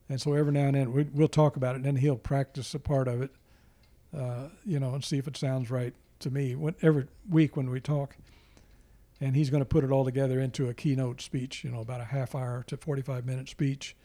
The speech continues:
And then he'll be available up in the Northwest or any place if an-, anybody wants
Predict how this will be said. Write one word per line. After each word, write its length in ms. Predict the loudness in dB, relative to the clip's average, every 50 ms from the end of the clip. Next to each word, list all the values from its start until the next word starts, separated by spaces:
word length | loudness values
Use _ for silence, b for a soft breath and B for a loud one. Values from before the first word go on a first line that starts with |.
| _ _ _ _ _ _ -20 -20 _ _ _ _ -6
And 160 | -4 0 0
then 160 | 2 2 2
he'll 240 | 2 4 4 4 2
be 440 | 2 0 0 0 0 0 -2 -4 -4 -4
available 640 | -2 2 4 6 6 6 4 2 0 0 -2 -2 -2
up 180 | -2 -2 0
in 60 | -2
the 80 | -2 -2
Northwest 560 | 0 0 0 0 0 -2 -2 -2 -2 -2 -2 0
or 120 | 2 4
any 160 | 4 4 4
place 420 | 2 0 -2 -2 -2 -2 -4 -8 -14 -20 -18 -12 -8
if 160 | -8 -4 -2 -2
an-, 160 | -2 -2 0
anybody 380 | 0 0 2 2 2 2 2 2
wants 400 | 2 2 0 -2 -4 -8 -14